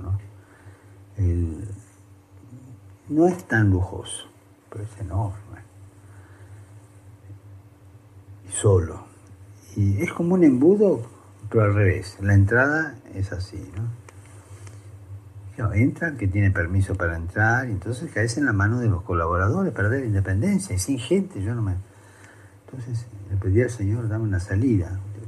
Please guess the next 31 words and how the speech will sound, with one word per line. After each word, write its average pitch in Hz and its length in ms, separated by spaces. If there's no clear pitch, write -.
Esa - 80
misma 110 260
tarde 110 380
hablé 98 240
con 98 160
el 92 80
cardenal 95 380
Bertelo, 92 720
eh, 92 80
"Y 123 40
venga 147 200
a - 40
servir 113 360
conmigo", 117 480
me 95 140
dijo. 101 420
Y 135 40
bueno, 175 200
voy 117 140
a 123 40
pensar 117 440
y 104 40
veo. 104 360
Y 127 40
al 143 60
día 196 140
siguiente 180 360
salí 127 300
de 180 120
mi 160 100
pieza 139 500